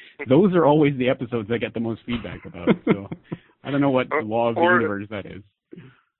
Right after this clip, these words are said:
Speaker 3: or, or when you do a, a video about, uh, kind of spoofing the official story on nine eleven, and it's kind of a, a
Speaker 1: <laughs>
Speaker 3: comedy
Speaker 1: Yeah.
Speaker 3: satire video, and it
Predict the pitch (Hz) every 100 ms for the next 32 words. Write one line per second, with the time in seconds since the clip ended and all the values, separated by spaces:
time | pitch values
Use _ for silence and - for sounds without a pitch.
0 | _ _ _ _ _ _ - 143 151 -
1 | 160 160 156 147 139 135 139 131 123 110
2 | _ _ - 131 123 _ _ _ _ -
3 | 147 139 131 127 131 127 123 - 123 117
4 | 110 _ _ _ _ - 135 123 _ 143
5 | 135 - 131 123 117 135 - 120 - 135
6 | 127 123 123 123 120 123 196 202 - 196
7 | - 185 - - 117 113 - 131 - 143
8 | 110 98 95 - 127 - 123 120 120 123
9 | 123 120 117 110